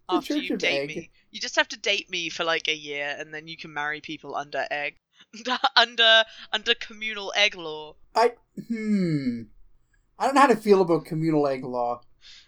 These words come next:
Speaker 2: Well, if, if you say to me, "Hey, Jazz, I dated for a year, and this is my partner, I would love to, uh, be,"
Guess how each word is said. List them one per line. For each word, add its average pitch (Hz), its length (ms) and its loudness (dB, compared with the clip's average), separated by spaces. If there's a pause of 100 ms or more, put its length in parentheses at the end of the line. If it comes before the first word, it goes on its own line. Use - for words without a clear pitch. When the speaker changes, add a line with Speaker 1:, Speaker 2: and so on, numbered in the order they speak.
(180)
Speaker 2:
Well, 480 320 0 (260)
if, 440 180 0 (100)
if 427 180 -2
you 339 200 2
say 311 280 -2
to 277 100 -2
me, 196 320 2 (280)
"Hey, 226 260 4
Jazz, 180 320 0
I 180 120 -2
dated 202 340 -6
for 180 160 -8
a 170 60 -4
year, 170 300 -2
and 165 160 -10
this 165 140 -16
is 165 140 -14
my 160 100 -8
partner, 160 420 -4
I 165 180 -6
would 156 140 -12
love 156 200 -8
to, 160 220 -6 (220)
uh, 160 140 -12
be," 160 140 -10